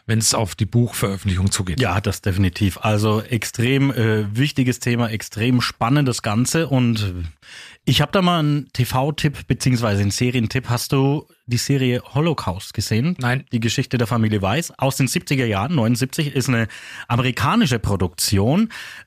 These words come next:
Speaker 2: Ähm, hab ich letztes Jahr irgendwann mal, lief das mal, hab ich das zufällig gesehen und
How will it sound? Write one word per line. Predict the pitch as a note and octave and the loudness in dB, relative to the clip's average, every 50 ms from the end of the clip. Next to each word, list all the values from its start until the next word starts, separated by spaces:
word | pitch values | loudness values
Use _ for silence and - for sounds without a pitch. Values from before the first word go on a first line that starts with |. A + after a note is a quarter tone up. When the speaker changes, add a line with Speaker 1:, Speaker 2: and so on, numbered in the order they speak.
| _ | _
Speaker 2:
Ähm, | - A#2+ A#2 A2+ A2+ A#2 A#2+ A#2+ B2 A#2+ A2+ | -2 0 0 2 2 2 2 2 0 -2 -4
hab | - A#2 C3 | -4 -2 -2
ich | A#2+ - - - _ - | -2 -2 -4 -8 _ -8
letztes | G#2+ - - - - - | -8 -4 -2 -2 0 2
Jahr | E3 C#3+ | 2 2
irgendwann | B2 A#2+ A#2+ A#2 G#2+ G#2 | 2 2 2 2 2 2
mal, | G#2 G#2 G2+ G#2+ A2 | 2 2 0 0 -2
lief | A2 G#2+ B2+ E3 - | 0 0 0 0 0
das | - E3+ C3+ | 0 0 2
mal, | D#3 C#3 C3 | 2 2 4
hab | C#3 C3 | 2 2
ich | B2+ | 0
das | - C3 - - | 0 -2 -4 -2
zufällig | - - E3+ F3+ C#3+ D#3 D3 C3+ A#2 - - | -2 -2 -2 -2 0 0 0 0 -2 -2 -2
gesehen | - G#2+ - - A2 A#2 D3 F3+ - | -2 -2 0 0 0 2 2 0 0
und | - A#2 A#2 A#2 A#2 A#2 A2+ A2 | 0 0 2 2 2 2 0 0